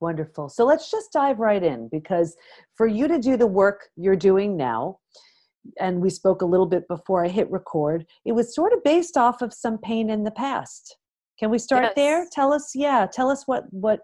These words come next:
Speaker 1: you know, where it started.
Speaker 2: Yeah, well, there's a lot of pain from the past. I had some health challenges, but my biggest betrayal was I was married,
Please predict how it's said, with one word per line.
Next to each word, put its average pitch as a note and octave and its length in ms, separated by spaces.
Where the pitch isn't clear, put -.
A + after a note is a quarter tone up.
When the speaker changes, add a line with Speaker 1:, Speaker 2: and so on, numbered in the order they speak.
Speaker 1:
you A3 80
know, G#3+ 100
where A3 220
it G3+ 140
started. F3 480
Speaker 2:
Yeah, C4 380
well, A#3 200
there's A#3 220
a A#3 80
lot A3+ 460
of F#3+ 440
pain F#3+ 460
from F#3 180
the F3+ 120
past. F3 520
I G3+ 120
had F#3 400
some B3+ 200
health B3+ 280
challenges, A#3+ 800
but G#3 220
my G#3 140
biggest A#3+ 640
betrayal G#3+ 840
was G3 640
I F#3+ 120
was G3 200
married, F#3+ 540